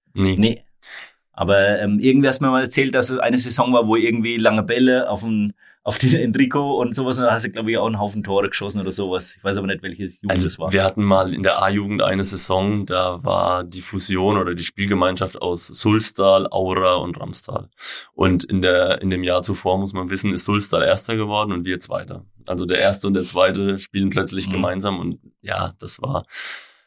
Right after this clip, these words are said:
Speaker 1: äh, eine sehr spaßige Saison, sagen wir's mal so. Also wir haben, glaub ich, ohne auch nur einen Punkt abzugeben, die Meisterschaft geholt am Ende. Und ja, das war, das war durchaus schön.
Speaker 2: Das hatte ich doch noch so im Hinterkopf in meinem alten Hirn.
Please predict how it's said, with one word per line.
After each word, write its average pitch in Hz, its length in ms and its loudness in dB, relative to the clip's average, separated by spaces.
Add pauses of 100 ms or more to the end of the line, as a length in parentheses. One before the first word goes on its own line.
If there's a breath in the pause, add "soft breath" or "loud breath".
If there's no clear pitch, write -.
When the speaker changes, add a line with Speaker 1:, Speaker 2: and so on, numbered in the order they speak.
(160 loud breath)
Speaker 1:
äh, - 100 -4
eine 92 320 0
sehr 95 180 2
spaßige 101 560 4
Saison, 92 360 -2
sagen 92 180 -2
wir's 90 100 -6
mal 95 140 0
so. 92 300 0
Also 85 240 -2
wir 85 120 -4
haben, 90 140 -6
glaub 87 240 -2
ich, 87 160 -8
ohne 90 460 -4
auch - 180 -16
nur 90 180 -6
einen 92 240 -10
Punkt 90 300 -10
abzugeben, 90 580 -6
die 90 100 -6
Meisterschaft 92 580 0
geholt 92 280 0
am 90 120 -2
Ende. 92 360 -2 (520 loud breath)
Und 90 380 -2
ja, - 160 -4 (180)
das - 160 -6
war, 85 340 0 (640)
das 92 220 -8
war 85 100 -4
durchaus 85 260 -4
schön. 85 300 -2 (640)
Speaker 2:
Das - 120 -16
hatte - 100 -8
ich - 100 -12
doch 82 120 -6
noch 85 140 -2
so 104 100 2
im 85 100 0
Hinterkopf 95 480 -4
in 95 60 0
meinem 95 180 0
alten - 300 -8
Hirn. 85 260 -8